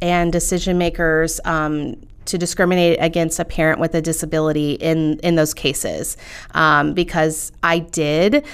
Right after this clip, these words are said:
experience some discrimination in the court when it came to custody of my son, um, and how I was viewed in the court. Um, and I mean, it's public knowledge. I put it on the website so I can say,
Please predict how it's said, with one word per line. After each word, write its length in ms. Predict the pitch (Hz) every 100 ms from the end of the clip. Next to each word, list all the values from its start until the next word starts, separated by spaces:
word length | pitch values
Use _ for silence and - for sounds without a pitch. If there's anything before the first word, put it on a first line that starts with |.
| - -
experience 720 | 233 - 240 226 233 233 -
some 240 | 240 220
discrimination 1000 | 214 208 214 208 208 208 - 208 202 202
in 160 | - 196
the 80 |
court 480 | 190 - 175 170 -
when 280 | 175 175 175
it 140 | 165 170
came 340 | - 165 160
to 200 | 160 175
custody 480 | - - - 180 170
of 120 | 165
my 160 | 165 160
son, 680 | - 254 254 247 247 254 254 - -
um, 560 | - 170 160 147 151 - -
and 260 | 170 165 165
how 220 | 208 175
I 120 | 180 170
was 220 | 170 165
viewed 500 | 156 156 180 240 262
in 220 | - 247
the 80 | 262
court. 480 | 262 269 285 339 - - - -
Um, 540 | 170 160 156 156 156 - - - - - - - - -
and 240 | 190 190 -
I 100 | 254
mean, 140 | 277
it's 160 | 269 269
public 400 | 226 214 214 208
knowledge. 360 | 170 170 190
I 80 | 202
put 160 | - 196
it 40 |
on 120 | 185
the 60 | 180
website 400 | 165 160 180 170
so 80 | 175
I 40 |
can 200 | - 247
say, 520 | 247 180 151 151 160